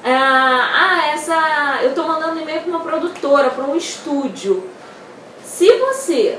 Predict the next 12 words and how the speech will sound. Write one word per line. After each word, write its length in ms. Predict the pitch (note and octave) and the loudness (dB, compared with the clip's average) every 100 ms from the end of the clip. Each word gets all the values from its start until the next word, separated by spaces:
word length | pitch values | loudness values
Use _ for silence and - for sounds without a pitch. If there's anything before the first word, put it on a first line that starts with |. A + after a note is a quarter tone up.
| - | -4
não 520 | B3 C4 C#4 D4 A4+ | -2 0 2 2 2
trabalha 640 | B4 B4+ A4+ - E4+ F#4 | 2 4 4 2 2 -2
com 180 | - B3 | -2 2
legendagem, 760 | B3 C#4 D4+ C#4+ A3 F3+ G3 G#3 | 4 2 0 -2 0 0 -4 -6
se 140 | A#3 | -4
você 260 | A3 A3 C4 | -4 -2 -4
não 200 | G4 A#4 | -2 0
trabalha 400 | A#4 C4+ A3+ A3+ | 0 0 -2 -4
com 160 | A#3+ | -8
tradução 540 | A#3 G#3+ G#3+ - B3+ - | -6 -6 -6 -6 -6 -4
para 240 | B3+ B3 | -4 -2
dublagem, 680 | G#3 G3 G3 A#3 B3 A3+ | -2 -2 0 0 0 -6